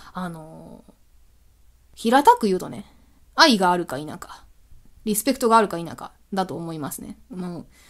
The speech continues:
どんな時代になったとしても。それがさ、なんかギリギリのラインを攻めてるさ、あの、カリカチュアっていうの分かりますか？なんか、例えばさ、芸能人のさ、すっごい誇張した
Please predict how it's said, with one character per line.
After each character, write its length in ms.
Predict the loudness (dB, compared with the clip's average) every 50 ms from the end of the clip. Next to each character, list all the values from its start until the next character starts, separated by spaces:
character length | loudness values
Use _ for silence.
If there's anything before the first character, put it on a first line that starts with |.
| -20 -20 -20 _ _ _ _ _ _ _ _ _ _ _ _ _ _ _ _
ど 300 | -20 -14 -2 2 6 6
ん 60 | 8 8
な 120 | 6 6
時 100 | 4 4
代 160 | 4 4 4
に 60 | 4
な 80 | 2 2
っ 60 | 0
た 100 | -2 -6
と 80 | -6 -6
し 100 | -4 -4
て 80 | -4
も。 160 | -6 -6 -10 -14 -20 -20 _ _ _ _ -20 _ _ _ _ _ _ _ _ _ _ _ _ -18 _ -4
そ 80 | 0
れ 80 | 2 2
が 100 | 2 4
さ、 300 | 4 2 2 2 -2 -6 _ -20 -20 -20 -20 -18 -8
な 60 | -6 -6
ん 40 |
か 60 | -4 0
ギ 140 | 2 6
リ 120 | 6 6 6
ギ 140 | 6 4 2
リ 60 | 2
の 140 | 2 0 0 0
ラ 180 | 4 4 6 6
イ 140 | 6 4 2
ン 60 | 2
を 20 |
攻 180 | 2 2 2 2
め 100 | 2 0
て 100 | 0 -2
る 80 | -4
さ、 240 | -2 -2 0 0 0
あ 40 | -2
の、 60 | -4
カ 220 | -6 -2 0 2 2
リ 100 | 2 2
カ 160 | 2 2 2
チ 140 | 2 0 0
ュ 60 | -2
ア 40 | -2
っ 60 | -4
て 80 | -6
い 20 | -8
う 40 | -6
の 60 | -6
分 100 | -6 -6
か 100 | -6 -6
り 80 | -6
ま 120 | -6 -6 -6
す 100 | -8 -8
か？ 260 | -10 -12 -14 -14 -14 -14
な 100 | -14 -14
ん 60 | -12
か、 160 | -12 -14 -14 -12 -12
例 100 | -10 -10
え 20 |
ば 40 | -8
さ、 120 | -8 -8
芸 320 | 0 2 2 4 4 4 2
能 200 | 2 2 2 0
人 180 | -2 -4 -6
の 100 | -6 -8
さ、 180 | -8 -8 -6 -4
す 340 | -2 0 2 4 4 4 4
っ 60 | 2 -2 -8 -12 -2
ご 120 | 2 4 4
い 100 | 4 2
誇 220 | 2 0 0 0
張 280 | 2 2 2 4 2 2
し 100 | 0 0
た 160 | 0 0 0